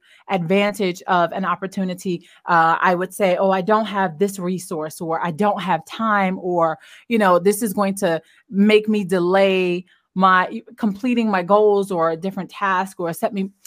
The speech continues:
And honestly, honey, they were just all excuses, excuses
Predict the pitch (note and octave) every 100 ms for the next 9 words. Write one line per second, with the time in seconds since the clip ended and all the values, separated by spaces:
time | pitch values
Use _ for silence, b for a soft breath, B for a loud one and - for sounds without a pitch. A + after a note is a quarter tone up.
0 | B B B _ _ - D4+ - D4+ E4
1 | D#4 D#4+ D4 D#4+ D#4 D#4 G#3 G3+ F3+ -
2 | - A3 A3+ A3+ A3+ - - F#3+ - -
3 | - G#3+ G3+ F#3 C#3+ - - _ _ _
4 | G#3+ G#3+ - C#4+ D4+ D4+ C#4 B3+